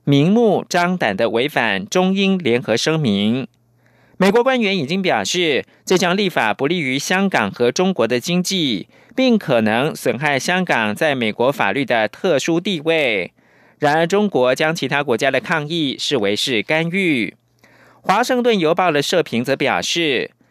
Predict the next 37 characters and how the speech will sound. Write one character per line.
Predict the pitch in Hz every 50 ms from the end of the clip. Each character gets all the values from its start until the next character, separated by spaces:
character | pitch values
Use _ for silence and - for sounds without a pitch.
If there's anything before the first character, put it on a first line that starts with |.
| _ _ _
北 | - 151 135 135
京 | 131 - 202 214 220 214
过 | 214 202 175
去 | 165 - 180 160
用 | 151 165 160 151 135 127
催 | - - 170
泪 | 170 170 160
瓦 | 135 123 110 95 92
斯、 | - - - 156 170 175 180 - -
拘 | - - - 220 226 233
捕 | 214 - 143 113 101 -
以 | - 117 110
及 | 98 - 120 143 175
起 | - - - 117 110
诉 | 101 - 180 151
的 | 131 123
方 | - 165 160 160 170
式 | - - 165 147 123 -
压 | - 156 151 151
制 | 151 - 156 151 131 117 101 -
香 | - - - 185 180 185 190 185
港 | - 131 110 95 87 98
抗 | - - - - 156 117 101 104
争 | - 156 156 156
无 | 135 98 101 120
效， | - - 180 165 143 123 104 82 - _ _ _ - - - - - -
因 | 220 240
而 | 254 247
选 | 233 - 160 143
择 | 127 143
祭 | 160 190 190 165
出 | - - 170 170
这 | 165 180 165
项 | 156 - 165 160 156 147 139 127 120 - - -
核 | - - 139 131 165 226 240
选 | - 170 127 92 90
项， | - - 165 156 139 123 110 82 -